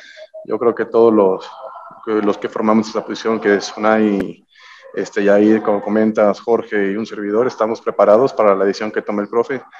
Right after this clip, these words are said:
estar al cien por ciento y, y como dices tú, tiene Cruz Azul una gran ofensiva y tenemos que estar, ahora sí, los noventa, noventa y tantos minutos muy concentrados para no cometer los errores que hemos cometido en los jue-, en los primeros juegos.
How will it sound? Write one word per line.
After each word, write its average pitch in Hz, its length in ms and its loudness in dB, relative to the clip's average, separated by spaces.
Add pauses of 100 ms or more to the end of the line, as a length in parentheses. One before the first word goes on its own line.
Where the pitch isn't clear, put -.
(380)
estar 110 300 0
al 110 100 2
cien 107 160 -6
por 110 140 -4
ciento 127 400 -2
y, 95 320 -2 (720)
y - 80 -20
como 110 160 -8
dices 107 120 -6
tú, 139 100 -8
tiene 110 440 0 (160)
Cruz 107 120 -8
Azul 113 120 -4
una 117 140 2
gran 113 220 4
ofensiva 120 540 0
y 107 140 -2
tenemos 110 280 -4
que - 80 -16
estar, 113 180 -2
ahora 110 400 -2
sí, - 100 -8
los 113 120 -2
noventa, 110 340 2
noventa 104 260 0
y 101 40 0
tantos 113 260 -2
minutos 110 480 0 (460)
muy 120 100 -6
concentrados 113 600 4
para 95 380 4 (220)
no 113 140 -4
cometer 117 380 0
los 117 180 0
errores 113 320 2
que 117 100 -10
hemos 117 180 -4
cometido 110 400 0
en 104 80 2
los - 300 -4 (460)
jue-, 120 160 0
en 117 80 0
los - 120 0
primeros 113 300 2
juegos. - 420 -4